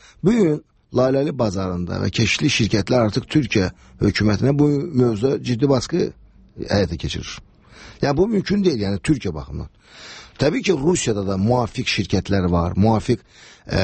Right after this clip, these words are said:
deməli, buna yönəlik Avropaya inteqrasiya olunacaq çox böyük biznes strukturları var. Yəni bu gün Rusiya özü böyük, e, ticari ilişkilərinin yüzdə yetmişi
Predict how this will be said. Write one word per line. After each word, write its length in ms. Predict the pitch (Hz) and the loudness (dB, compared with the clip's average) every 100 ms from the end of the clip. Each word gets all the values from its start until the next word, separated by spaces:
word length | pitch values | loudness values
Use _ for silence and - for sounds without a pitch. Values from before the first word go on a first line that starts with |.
| 92 90 87 87 | 2 2 2 2
deməli, 320 | 98 95 92 | 2 2 2
buna 180 | 95 110 | 2 2
yönəlik 480 | 107 98 95 87 87 - | 2 0 -2 -4 -4 0
Avropaya 500 | 101 101 113 98 95 | 0 2 0 2 2
inteqrasiya 640 | 95 107 95 113 98 101 | 2 2 2 0 0 -2
olunacaq 480 | 90 92 90 90 - _ - | 0 0 0 -2 -4 _ 0
çox 280 | 147 156 107 | 0 2 2
böyük 260 | 110 92 | 2 2
biznes 260 | 98 87 78 | 2 0 0
strukturları 600 | - 95 92 92 87 87 | -2 -2 2 2 4 2
var. 240 | 85 - - - - - | 0 -4 -12 -20 -10 0
Yəni 240 | 107 107 | 2 2
bu 60 | 104 | 2
gün 220 | 123 113 - - - | 2 0 -6 -20 -6
Rusiya 360 | - 135 - 131 | 0 2 2 -2
özü 400 | 127 117 95 240 | 2 2 2 2
böyük, 340 | 196 131 117 - _ _ | 2 0 -2 -8 _ _
e, 420 | - 110 107 104 98 | -2 2 4 2 0
ticari 440 | 107 107 110 110 117 | 0 2 2 2 0
ilişkilərinin 520 | 101 - 104 101 104 | -2 -2 0 2 2
yüzdə 300 | 98 104 98 | 2 2 4
yetmişi 480 | 117 98 101 - | 2 0 -2 0